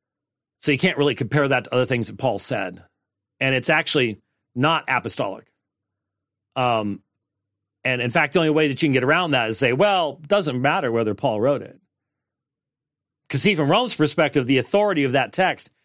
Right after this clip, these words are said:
is based upon the authority of the church, which tells you it's Scripture, rather than upon the fact that it's God-breathed revelation from God. That's a massive, huge difference.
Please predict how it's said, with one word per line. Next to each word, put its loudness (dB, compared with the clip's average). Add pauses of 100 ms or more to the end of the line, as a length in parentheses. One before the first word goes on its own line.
(320)
is 2
based 0
upon 2
the 2
authority 0
of -6
the -8
church, -4 (720)
which -2
tells 2
you 0
it's -10
Scripture, -4 (540)
rather 2
than 0
upon 0
the -2
fact 0
that 0
it's -2
God-breathed -2
revelation -6
from -16
God. -4
That's 0
a -10
massive, -6
huge -8
difference. -12